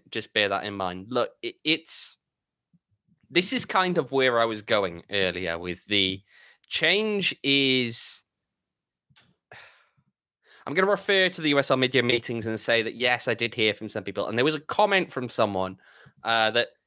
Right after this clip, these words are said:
ch-, we're not gonna make change for change's sake. Okay?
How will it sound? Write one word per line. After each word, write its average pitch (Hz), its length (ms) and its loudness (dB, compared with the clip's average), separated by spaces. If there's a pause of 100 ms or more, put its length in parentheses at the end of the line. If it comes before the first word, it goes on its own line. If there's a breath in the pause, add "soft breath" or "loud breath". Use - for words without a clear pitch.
(120)
ch-, - 200 -2
we're 147 200 2
not 160 200 2
gonna 160 160 2
make 147 220 0
change 131 400 -2
for - 100 -8
change's 113 500 -2
sake. - 600 -4 (880)
Okay? 143 520 -2